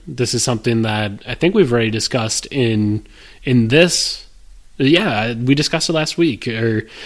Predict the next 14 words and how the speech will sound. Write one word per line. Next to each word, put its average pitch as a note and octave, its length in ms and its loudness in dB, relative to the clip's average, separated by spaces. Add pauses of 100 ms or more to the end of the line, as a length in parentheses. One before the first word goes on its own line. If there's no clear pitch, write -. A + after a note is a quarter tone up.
(140)
uh, A#2+ 240 -2
earlier C#3 340 6
in B2+ 80 4
this C#3+ 240 0
week, G2 240 -4
uh, A#2+ 100 2
just A#2+ 260 0
about A#2+ 180 0
the A2+ 80 -6
fact A#2 280 -4
that A2+ 260 -2 (360)
after C3 320 2
this A#2+ 260 0
season, A2+ 640 2